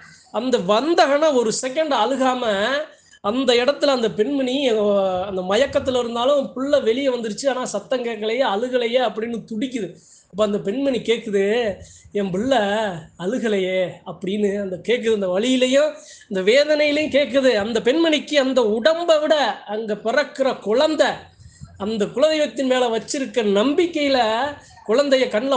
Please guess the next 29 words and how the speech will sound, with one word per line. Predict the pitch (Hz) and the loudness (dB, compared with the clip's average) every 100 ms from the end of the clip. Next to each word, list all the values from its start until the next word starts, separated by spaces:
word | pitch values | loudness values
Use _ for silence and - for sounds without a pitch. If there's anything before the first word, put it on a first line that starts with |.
| 226 | 2
வாக்கணுங்கிறதுல, | 262 262 269 277 262 254 254 | 0 2 2 2 2 2 2
அதை | 226 233 240 226 214 | 2 2 0 -2 -2
கேட்ட | 269 349 349 320 | 2 2 2 2
உடனே | 285 285 294 | 4 4 2
அங்க | 247 240 | 2 0
இருக்க | 254 269 | 0 0
அந்த | 240 220 | 0 -2
மருத்துவர்கள் | 185 214 254 285 262 226 202 | 0 0 0 -2 -2 -2 -2
சொல்றாங்க, | 214 214 202 196 226 160 - - - - _ _ | 0 0 2 0 0 -4 -10 -12 -12 -16 _ _
குழந்தை | 190 262 277 | 0 2 4
உண்மையிலே | 247 254 254 262 | 4 4 4 4
அழுகல. | 220 247 233 196 214 | 2 2 2 2 0
ஆனா | 226 208 | 0 -2
அந்த | 214 190 | -2 0
மருத்துவர்கள் | 196 214 254 220 208 175 | -2 -2 -2 0 2 0
சொல்றாங்க, | 208 208 196 190 170 | 0 0 0 -2 2
"ஏய், | 254 233 - - _ _ | 2 2 -2 -14 _ _
என்ன | 170 185 294 202 220 180 - _ _ _ | -6 0 2 2 0 -2 -10 _ _ _
உன் | - 202 | -4 -2
காதுல | 196 226 294 240 | 2 4 4 2
கேட்கலையா? | 196 247 247 202 190 220 170 - - _ _ _ _ | 2 0 2 2 2 2 0 -6 -20 _ _ _ _
உன் | 202 190 | -4 -2
காதுல | 190 262 285 | 2 2 2
கேட்கலையா? | 214 226 214 208 196 208 220 156 - - | 2 0 0 0 2 2 0 -4 -12 -14
எங்க | - 190 294 | -6 0 2
காதுக்கெல்லாம் | 294 302 294 294 269 | 4 2 2 2 2
கேட்டுச்சு | 254 240 - 330 | 2 0 -6 -8
குழந்தை | - 214 262 240 | -4 -2 0 2
அழுதது. | 220 240 240 320 | 2 2 0 0